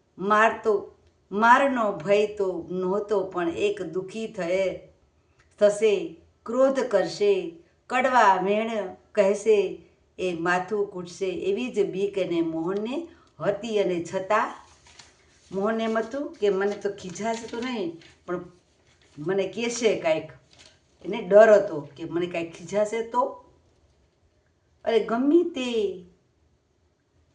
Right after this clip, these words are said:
જોખમ, ગમે તે જોખમ ખેડીને પણ દોષ કબૂલ કર્યો જ જોઈ-,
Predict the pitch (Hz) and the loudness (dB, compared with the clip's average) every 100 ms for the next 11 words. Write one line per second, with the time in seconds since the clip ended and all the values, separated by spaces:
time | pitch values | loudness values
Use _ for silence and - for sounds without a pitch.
0 | - 233 240 247 233 202 175 170 _ _ | -8 -4 -4 0 0 0 -6 -12 _ _
1 | _ _ - _ - - 214 262 302 311 | _ _ -20 _ -20 -8 -2 2 4 4
2 | 302 254 214 202 202 196 220 208 180 196 | 0 -6 -4 0 0 2 -4 -2 -4 -2
3 | 185 190 202 190 180 170 170 160 151 196 | -4 -2 -2 -2 -4 -4 -2 -2 -2 0
4 | 220 - 185 170 156 - _ _ _ _ | 0 -2 -4 -4 -8 -14 _ _ _ _
5 | 233 240 285 247 208 196 185 214 208 196 | -4 0 2 2 2 2 2 2 2 2
6 | 175 165 170 170 185 - | -4 -8 -4 -4 -4 -10